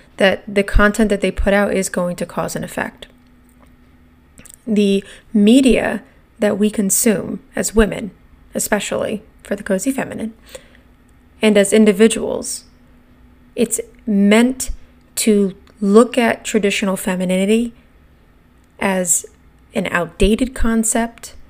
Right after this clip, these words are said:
an oppressed concept, something that should just be trashed,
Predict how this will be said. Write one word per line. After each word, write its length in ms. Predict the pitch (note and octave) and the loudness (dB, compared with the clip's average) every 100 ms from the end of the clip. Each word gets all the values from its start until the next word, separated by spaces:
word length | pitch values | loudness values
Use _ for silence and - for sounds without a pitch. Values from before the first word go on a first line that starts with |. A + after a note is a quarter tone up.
| - _ _ _ - _ _ - | -20 _ _ _ -20 _ _ -6
an 100 | F3+ | -4
oppressed 580 | D#3+ - - G#3+ - - | -4 -2 0 2 0 -2
concept, 880 | A3 G#3+ G#3 - A3 A#3 - - - - _ - _ - _ _ - | -2 -2 -2 -2 -4 -6 -14 -20 -20 -20 _ -20 _ -20 _ _ -6
something 380 | G#3 G3 A3 | -4 2 2
that 140 | G3+ G3 | 2 0
should 180 | G#3 F#3 | -2 -2
just 240 | F#3 - | -4 -6
be 100 | D#3+ | -10
trashed, 760 | - - G3+ A3 - - - | -10 -2 0 2 0 -4 -10